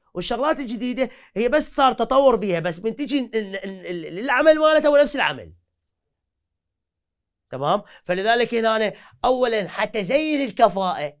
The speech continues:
شنو الفائدة من التعريض؟ حتى زيد الكفاءة وجعله أكثر مناسب. الأستاذ واقف، وأنا شنو التعريض؟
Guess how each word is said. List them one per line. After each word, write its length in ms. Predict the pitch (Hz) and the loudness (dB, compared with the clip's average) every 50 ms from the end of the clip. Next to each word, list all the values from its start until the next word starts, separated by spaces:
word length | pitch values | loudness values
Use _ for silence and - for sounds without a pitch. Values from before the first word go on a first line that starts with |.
| _ | _
شنو 180 | - - 254 277 | -12 -8 -6 -6
الفائدة 400 | 277 214 180 254 254 254 - 233 | -4 -2 0 2 2 2 2 0
من 100 | 226 220 | 0 -2
التعريض؟ 500 | 214 214 220 208 196 190 185 165 147 127 _ | -2 -2 -2 -2 0 0 -2 -2 -4 -8 _
حتى 520 | _ - - - - 190 226 196 240 254 | _ -20 -20 -10 -6 -6 -4 -2 -2 -2
زيد 200 | 233 294 311 302 | -2 0 -2 0
الكفاءة 580 | 302 294 - 277 247 196 185 202 190 185 185 196 | -2 -2 2 2 2 2 2 2 0 0 0 -2
وجعله 520 | 202 220 - 247 214 269 254 247 240 240 | -2 0 0 0 2 2 2 2 0 -2
أكثر 240 | 254 247 - 262 240 | -2 -2 -4 -4 -2
مناسب. 400 | 220 190 165 131 117 110 90 87 _ _ _ _ _ _ _ _ _ | -2 -2 -4 -6 -8 -10 -16 -20 _ _ _ _ _ _ _ _ _
الأستاذ 320 | - 104 110 - 160 175 170 | -20 -16 -12 -10 -8 -6 -6
واقف، 320 | 143 135 110 104 101 127 | -8 -8 -10 -12 -14 -12
وأنا 180 | 131 160 170 170 | -12 -12 -12 -12
شنو 160 | 170 226 233 | -12 -14 -16
التعريض؟ 520 | - - 107 90 90 90 101 - - - | -14 -14 -14 -14 -16 -18 -20 -20 -20 -20